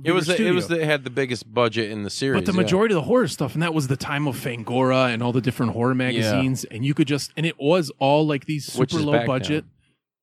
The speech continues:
Speaker 1: now.
Speaker 2: Did it ever leave?
Speaker 1: Yeah, it did.
Speaker 2: It did.
Speaker 1: Yeah.
Speaker 2: Uh, but, but there was a, like, it was all there. If you're a fan of that stuff,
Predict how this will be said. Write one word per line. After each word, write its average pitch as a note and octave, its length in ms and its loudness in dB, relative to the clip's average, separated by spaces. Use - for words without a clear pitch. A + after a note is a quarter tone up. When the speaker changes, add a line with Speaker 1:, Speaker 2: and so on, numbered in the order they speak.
Speaker 1:
now. B2+ 60 -14
Speaker 2:
Did A2+ 160 -6
it G#2 100 -6
ever E2+ 200 -8
leave? - 600 -14
Speaker 1:
Yeah, G#2 180 2
it F2+ 120 -4
did. F#2 240 -6
Speaker 2:
It - 40 -18
did. A2 180 -10
Speaker 1:
Yeah. G2+ 160 0
Speaker 2:
Uh, A2+ 200 0
but, D#3+ 220 0
but E3 140 2
there F3+ 100 2
was E3+ 180 2
a, D#3+ 460 2
like, C#3+ 320 -6
it D#3+ 140 2
was E3 160 2
all F3 200 4
there. D#3+ 260 4
If - 100 -8
you're D3+ 140 4
a B2+ 40 0
fan C3+ 280 -2
of D#3+ 60 0
that F3+ 180 0
stuff, G3+ 340 -6